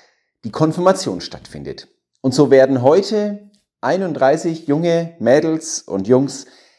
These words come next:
ihren Glauben bekennen und Gottes Segen empfangen. Ein besonderer Tag, ein Festtag für die Jugendlichen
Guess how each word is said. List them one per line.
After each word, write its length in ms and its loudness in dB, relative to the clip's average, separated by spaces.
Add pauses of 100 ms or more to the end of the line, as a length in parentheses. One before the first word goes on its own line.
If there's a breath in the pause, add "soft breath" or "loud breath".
(220 soft breath)
ihren 400 0
Glauben 400 0
bekennen 720 -8 (100)
und 240 -8
Gottes 380 -2
Segen 400 -6
empfangen. 760 -10
Ein 160 2
besonderer 480 0
Tag, 380 -8
ein 160 0
Festtag 680 -2 (840 soft breath)
für 140 -4
die 100 -6
Jugendlichen 760 -4